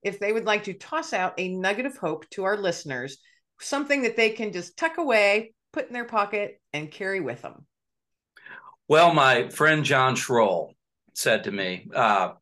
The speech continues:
Speaker 2: he was a fellow I knew at church, and, uh, whether you go to church or you don't or whatnot is, uh, all right. But, uh, he was one of the fellows in the men's choir,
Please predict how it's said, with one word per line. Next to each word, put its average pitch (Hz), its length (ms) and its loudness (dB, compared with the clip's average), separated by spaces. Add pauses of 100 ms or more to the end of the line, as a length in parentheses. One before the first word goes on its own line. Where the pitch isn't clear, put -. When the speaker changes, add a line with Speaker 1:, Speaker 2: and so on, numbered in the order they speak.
(1040)
Speaker 2:
he 147 80 2
was 131 140 4
a 120 40 -4
fellow 123 240 4
I 117 140 6
knew 110 180 2
at 117 80 -2
church, 87 500 -6 (400)
and, 107 540 2
uh, 101 140 2
whether 110 200 2
you 110 100 0
go 113 120 4
to 117 100 2
church 117 360 0
or 113 40 -2
you 107 120 0
don't 107 340 0
or 101 100 0
whatnot 98 580 0 (380)
is, 107 380 2
uh, 95 360 2 (180)
all 117 200 4
right. 104 400 2
But, 113 360 0
uh, 104 260 2 (960)
he 156 140 2
was 143 340 2
one 147 140 2
of 127 60 0
the 120 80 0
fellows 123 380 2
in 110 80 2
the 104 60 2
men's 110 300 2
choir, 98 540 2